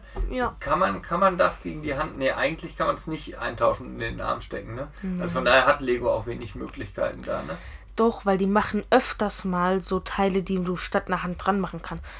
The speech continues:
Speaker 3: Also halt generell, äh, der Haken bei, äh, Piraten. Dann gab's auch mal bei zwei verschiedenen Aquamans zwei verschiedene Teile dafür.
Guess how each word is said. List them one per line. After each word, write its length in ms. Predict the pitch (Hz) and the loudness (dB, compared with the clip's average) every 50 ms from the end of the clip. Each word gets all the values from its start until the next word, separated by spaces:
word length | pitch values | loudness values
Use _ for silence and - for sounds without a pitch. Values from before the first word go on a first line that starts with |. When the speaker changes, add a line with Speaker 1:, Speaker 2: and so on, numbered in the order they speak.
| - - | -6 0
Speaker 3:
Also 300 | - 165 180 170 175 - | 0 2 2 2 2 2
halt 200 | 185 175 165 - | 2 0 0 2
generell, 500 | - 180 185 185 185 165 170 170 175 175 - - 165 160 | 2 2 4 4 2 2 2 2 2 2 2 2 0 -2
äh, 40 | 160 | -4
der 260 | 160 175 156 - - | -4 -4 -4 -2 2
Haken 500 | - 180 185 180 - - - 180 175 170 - | 4 4 4 2 2 -2 -2 -2 -2 0 0
bei, 440 | - 160 156 156 156 151 151 151 - | 0 0 0 0 0 -2 -2 -2 -2
äh, 180 | 151 156 156 156 | -2 -4 -4 -4
Piraten. 720 | - - 170 170 - 175 190 214 247 - - 311 302 262 | -4 -4 -2 4 8 10 10 10 8 6 4 2 2 4
Dann 160 | 208 180 170 | 4 2 2
gab's 240 | 165 175 175 - - | 2 2 0 2 0
auch 220 | - 175 175 - | 0 0 0 0
mal 220 | - 170 165 170 165 | 0 0 2 2 2
bei 240 | 165 165 160 165 156 | 2 0 0 0 -2
zwei 280 | - - - 175 170 | -4 -4 -2 0 0
verschiedenen 520 | 170 - 175 - - 170 165 165 160 151 - | 0 -2 -6 -8 -6 -4 -4 -4 -2 -2 -2
Aquamans 680 | 175 - - 175 160 160 156 156 160 160 - - - | -4 -2 -2 -2 -2 -2 -2 -4 -6 -8 -8 -10 -12
zwei 260 | - - - 170 170 | -6 -2 0 0 0
verschiedene 460 | 165 - 170 - 170 165 151 156 151 | 0 -2 -4 -4 -4 -4 -6 -6 -6
Teile 400 | - - - 180 202 220 226 240 | -2 4 6 6 6 6 6 4
dafür. 680 | 247 240 240 - - - 247 240 247 262 262 269 277 | 4 2 0 -2 -6 -4 -2 4 6 6 6 6 4